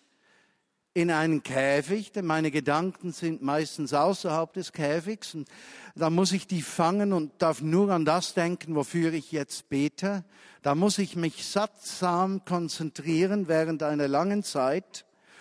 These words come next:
um Gott zu sagen, mehrere Male, was ich sagen möchte.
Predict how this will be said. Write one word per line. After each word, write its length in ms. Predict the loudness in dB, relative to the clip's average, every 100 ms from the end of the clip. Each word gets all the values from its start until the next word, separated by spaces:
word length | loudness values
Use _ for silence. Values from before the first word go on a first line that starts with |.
| -20 -8
um 180 | -4 2
Gott 240 | 2 2
zu 180 | 0 -2
sagen, 640 | 2 4 4 2 -2 -4 -8
mehrere 640 | -6 2 4 4 2 2 0
Male, 540 | 0 0 0 -2 -4 -8 -20 -4
was 180 | -2
ich 120 | -2 -4
sagen 460 | 0 0 0 -2
möchte. 500 | -2 -2 -6 -18 -20